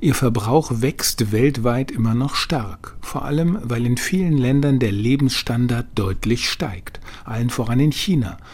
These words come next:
wo neunzehnhundertneunundneunzig nur ein Auto auf dreihundert Haushalte kam. Inzwischen sind es mehr als hundertzwanzig.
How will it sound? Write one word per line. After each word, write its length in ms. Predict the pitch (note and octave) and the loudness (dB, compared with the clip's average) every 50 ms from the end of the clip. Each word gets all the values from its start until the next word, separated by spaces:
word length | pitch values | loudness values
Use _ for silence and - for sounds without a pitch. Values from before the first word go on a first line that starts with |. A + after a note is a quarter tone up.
| - - - | -20 -8 -4
wo 80 | A#2+ A2+ | 0 4
neunzehnhundertneunundneunzig 1500 | A2 A2 A2 G#2+ - C3+ A2+ A2+ A2+ A2+ G#2 G#2+ A2 A#2+ C3+ D3 C#3+ C3+ B2+ A#2+ A#2+ B2+ C#3 C3 - - C3 - - | 4 4 4 4 2 2 4 4 4 4 4 4 6 6 6 6 6 6 6 6 4 4 4 2 0 -2 -4 -2 0
nur 280 | A2+ A2+ A2+ - - - | 0 0 0 -2 -4 -2
ein 300 | B2+ D3 D#3+ D#3+ - - | 0 2 2 2 2 0
Auto 400 | - A2 A#2 B2 B2 - - C#3+ | -2 -2 -2 -2 -2 -4 -6 -6
auf 240 | - - A2 - - - | -6 -6 -8 -8 -8 -4
dreihundert 760 | - A#2+ G2+ F2 F2 G2 G2 F#2+ B2 B2+ A#2+ A#2+ B2 A#2 - - | -4 -2 -2 -2 -4 -2 0 2 4 4 4 4 2 0 -2 -2
Haushalte 500 | C3 C3 B2+ - - E3 C#3+ A#2+ - G2+ | -2 -2 -2 -2 0 -2 -2 -2 -2 -4
kam. 340 | - - - G2 E2+ F2 - - - - - - - - - - - | -4 -4 -4 -4 -4 -6 -8 -12 -14 -16 -14 -12 -12 -12 -12 -10 -8
Inzwischen 480 | - A2+ - - C#3+ A#2+ - - C3 A2+ | -6 -4 0 2 2 2 4 2 2 2
sind 180 | A#2 A2 G#2+ | 2 0 0
es 160 | - A2 - - | -2 -2 0 0
mehr 240 | C#3 B2+ B2 A#2 | 0 0 0 -2
als 260 | A#2 A2+ A2 - - - | -4 -4 -6 -6 -4 -2
hundertzwanzig. 880 | B2 A2+ G#2 G2 G2 - - - C3+ C3+ A#2+ G#2+ - G2+ - - - | 0 0 0 -2 -4 -6 -6 -6 -4 -4 -6 -6 -6 -10 -12 -14 -16